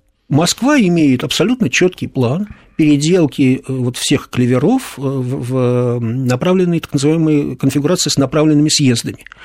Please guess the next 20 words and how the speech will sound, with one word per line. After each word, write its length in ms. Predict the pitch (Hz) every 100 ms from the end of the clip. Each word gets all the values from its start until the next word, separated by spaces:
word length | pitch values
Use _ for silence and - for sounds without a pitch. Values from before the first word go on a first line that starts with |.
| - - -
Ну 80 | 165
вот 140 | 170
если 180 | 160 -
брать, 320 | 143 143 123 -
э, 420 | 143 139 131 131
американское 480 | 135 143 135 127 -
руководство 460 | 127 143 127 - 127
по 360 | - 127 127 135
дорожному 440 | 131 131 127 120
проектированию, 680 | 139 147 - 294 233 143 131
так 60 | 120
сказать, 200 | 120 135
вот 220 | 123 -
глава 440 | 147 123 147 151 147
первая 460 | 143 123 120 117
клевера, 580 | 113 139 135 156 240 269
глава 420 | 160 139 131 135
вторая 480 | 143 - 143 202 202
направленные 560 | 147 127 156 165 160 151
съезды. 460 | - 117 107 120